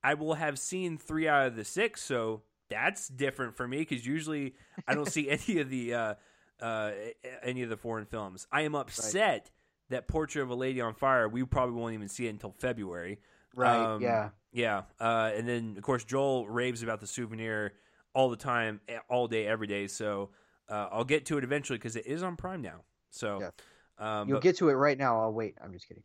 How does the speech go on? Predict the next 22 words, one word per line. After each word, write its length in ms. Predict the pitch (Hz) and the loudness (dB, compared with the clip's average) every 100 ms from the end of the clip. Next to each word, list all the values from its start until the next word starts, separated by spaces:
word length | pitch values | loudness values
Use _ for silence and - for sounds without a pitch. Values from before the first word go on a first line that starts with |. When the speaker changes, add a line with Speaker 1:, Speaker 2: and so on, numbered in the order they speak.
| - | -2
Speaker 1:
Uh, 140 | 113 101 | -2 -2
no, 140 | 120 | 2
Speaker 2:
All 60 | 147 | 4
right, 160 | 123 | 4
Speaker 1:
Joel. 120 | - 143 | 4 4
Speaker 2:
uh, 80 | 143 | 4
<laughs> 100 | - | 2
Speaker 1:
No, 120 | 139 | 2
Joel. 140 | 131 87 - - | 2 0 -8 2
Uh, 360 | 147 139 135 113 | 4 6 4 2
but, 260 | 147 143 131 | 6 6 6
uh, 160 | 131 | 4
Parasite, 520 | 123 175 165 165 147 - | 4 2 2 2 -2 2
Parasite, 440 | 139 131 127 117 | 0 2 -2 -2
Parasite, 560 | 135 123 117 123 117 107 | 0 0 0 0 0 0
that 120 | 127 | 0
movie's 220 | 127 113 | 0 -4
gonna 160 | 110 98 | -6 -8
just 280 | 98 101 - | -10 -14 -6
dominate 480 | 110 113 107 104 98 | -4 -2 -4 -4 -4
everything, 480 | 104 101 107 104 | -6 -6 -6 -8
so 400 | 101 107 101 98 | -8 -6 -4 -6